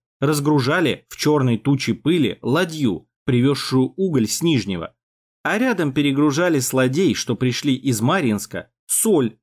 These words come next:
на уже разгруженные ладьи того же купца. Да, на трёх корабликах немало соли купчина увезёт. Поди за один рейс богатеем станет. Волконский ждал со дня на день замену. Три года он пробыл в Царицыне.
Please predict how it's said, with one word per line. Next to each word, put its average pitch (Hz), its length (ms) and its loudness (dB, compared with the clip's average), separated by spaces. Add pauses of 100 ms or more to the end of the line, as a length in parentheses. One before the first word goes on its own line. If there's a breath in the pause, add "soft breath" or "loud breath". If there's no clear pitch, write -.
на 147 140 0
уже 139 360 2
разгруженные 123 760 2
ладьи 110 600 -2
того 110 240 2
же 110 120 -2
купца. 127 540 -6 (560)
Да, 123 420 -2 (260)
на 135 200 0
трёх 226 320 -2
корабликах 170 640 -2
немало 160 420 2
соли 120 300 0
купчина 117 520 -2
увезёт. 107 480 0 (420)
Поди 139 440 0
за 156 220 0
один 160 240 0
рейс 196 480 0
богатеем 127 680 0
станет. 104 440 -4 (560)
Волконский 190 580 -2
ждал 175 260 -2
со - 180 0
дня 147 220 0
на 139 160 0
день 143 200 -2
замену. 120 580 -2 (600)
Три 202 180 0
года 196 300 2
он 117 120 2
пробыл 127 320 2
в - 80 -12
Царицыне. 110 680 -2